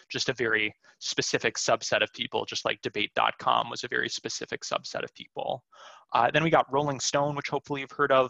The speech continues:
Billboard, uh, N M E, Uproxx. Uh, these are other, like,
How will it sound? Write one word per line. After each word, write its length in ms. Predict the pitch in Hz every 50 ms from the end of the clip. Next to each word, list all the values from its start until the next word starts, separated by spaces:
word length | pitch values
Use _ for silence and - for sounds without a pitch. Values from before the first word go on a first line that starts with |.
| - _
Billboard, 720 | 135 139 143 131 123 135 131 135 131 131 131 131 139 135 - _ _ - - _ _ _ _
uh, 380 | - 117 117 110 113 120 113 120 - _ _ _ _ _ _ -
N 100 | 147 151
M 180 | 151 147 143 139
E, 280 | 139 139 135 135 131 -
Uproxx. 800 | 131 131 - - 135 127 123 123 120 - - - - - - - -
Uh, 260 | - 123 120 120 120 117 -
these 160 | 123 113 123
are 140 | 120 117 - _ _ - -
other, 320 | 120 113 120 117 117 113 - -
like, 280 | 113 113 - - -